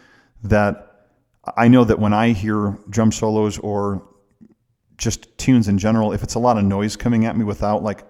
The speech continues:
a melody or something that I can latch onto, then, um, then it, it's just too much. Like, my brain just kinda checks out at a certain point. And, uh, so there's just a, a lot of different musical concepts. You know, we, we did a piece,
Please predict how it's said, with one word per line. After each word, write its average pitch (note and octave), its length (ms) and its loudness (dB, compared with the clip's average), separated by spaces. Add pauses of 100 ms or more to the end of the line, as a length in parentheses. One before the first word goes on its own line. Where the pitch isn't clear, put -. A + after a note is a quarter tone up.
a G#2+ 60 -4
melody G2+ 500 -2
or F#2 60 -6
something G#2 280 -2
that G2 100 -2
I G2 60 -6
can F#2+ 120 -6
latch F#2 240 -6
onto, G#2 580 -2 (460)
then, G2+ 560 -2 (500)
um, F#2+ 360 -2 (920)
then G#2 200 -4
it, - 200 -6
it's - 160 -6
just A#2+ 160 -4
too A2 100 -2
much. F#2+ 320 -6
Like, G#2 140 -6
my G#2 80 0
brain G#2 220 2
just - 160 -6
kinda G2 160 -4
checks - 320 -6
out G2+ 100 -2
at G2+ 100 -6
a G2 40 -6
certain G#2+ 260 -8
point. A2 360 -2 (840)
And, G2+ 340 0
uh, F#2+ 280 -2 (1200)
so A2+ 220 -2
there's A2 160 -2
just A#2+ 180 -4
a, A#2 40 4
a A2 140 0
lot G#2+ 140 2
of G#2 60 -2
different G2+ 260 -6
musical G2 500 -2 (760)
concepts. G#2 400 -2
You A#2 80 4
know, - 20 2
we, A#2+ 120 0
we B2+ 140 -4
did B2+ 140 4
a A#2+ 60 2
piece, - 500 -4